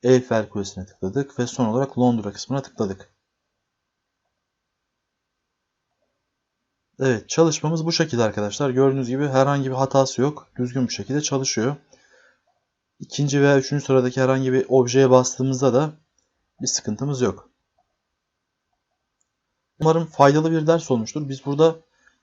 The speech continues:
interaktif komponentleri farklı bir örnekle görmüş olduk.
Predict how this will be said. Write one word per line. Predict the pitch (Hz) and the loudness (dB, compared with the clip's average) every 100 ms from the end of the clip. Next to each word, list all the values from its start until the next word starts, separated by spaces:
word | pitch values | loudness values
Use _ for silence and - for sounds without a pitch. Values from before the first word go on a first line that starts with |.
| _ | _
interaktif | 143 139 147 143 - | -10 -4 -2 -4 -6
komponentleri | - 156 143 123 117 110 127 160 170 _ _ _ _ | -8 -6 -4 -4 -4 -4 -4 -4 -6 _ _ _ _
farklı | - 143 143 143 139 | -4 0 0 0 -4
bir | 131 | -2
örnekle | - 135 139 127 - 160 170 - | 2 2 2 -2 -2 -2 -2 -2
görmüş | 139 135 127 165 | 4 4 4 -2
olduk. | 135 143 127 165 - - | 0 2 2 -2 -8 -20